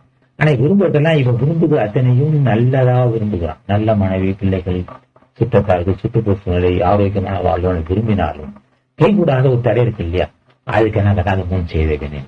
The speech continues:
அந்த முன் செய்த வினை தான் இப்படியெல்லாம் பல்வேறு வகையா சூழ்ந்துகிட்டு இருக்கும். அப்படியே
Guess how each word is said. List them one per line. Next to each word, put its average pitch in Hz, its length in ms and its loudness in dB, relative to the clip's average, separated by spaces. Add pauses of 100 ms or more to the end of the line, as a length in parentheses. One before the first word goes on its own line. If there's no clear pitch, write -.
(520)
அந்த 139 200 2
முன் 165 280 2
செய்த 170 340 2
வினை 143 280 2
தான் 147 220 2
இப்படியெல்லாம் 127 480 2
பல்வேறு 120 400 2
வகையா 104 300 2 (300)
சூழ்ந்துகிட்டு 87 480 -2
இருக்கும். - 240 -16 (480)
அப்படியே 123 520 2